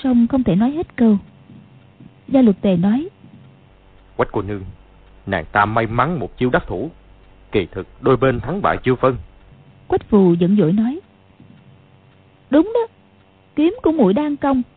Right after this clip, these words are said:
Speaker 1: chưa đâm ra nữa, nàng ta đã búng đi. Không ngờ nàng ta trông hiền lành mà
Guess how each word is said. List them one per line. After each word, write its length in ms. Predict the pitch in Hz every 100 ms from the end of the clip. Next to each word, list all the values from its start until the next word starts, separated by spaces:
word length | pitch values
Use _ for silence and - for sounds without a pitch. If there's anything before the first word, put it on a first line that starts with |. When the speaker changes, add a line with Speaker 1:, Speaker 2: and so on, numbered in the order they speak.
| _ _
Speaker 1:
chưa 200 | 302 330
đâm 240 | 320 302 294
ra 180 | 285
nữa, 160 | 262 294 - - -
nàng 160 | 226 185
ta 120 | 214
đã 100 | 220
búng 220 | 220 285 453
đi. 140 | 294 240 - _ _ _ _ _ _ _ _ _ _
Không 340 | 247 254 262 254
ngờ 320 | 226 196 185 175 - - -
nàng 160 | 202
ta 140 | 208 247
trông 220 | 262 254
hiền 320 | 220 220 208
lành 180 | 202
mà 100 | 190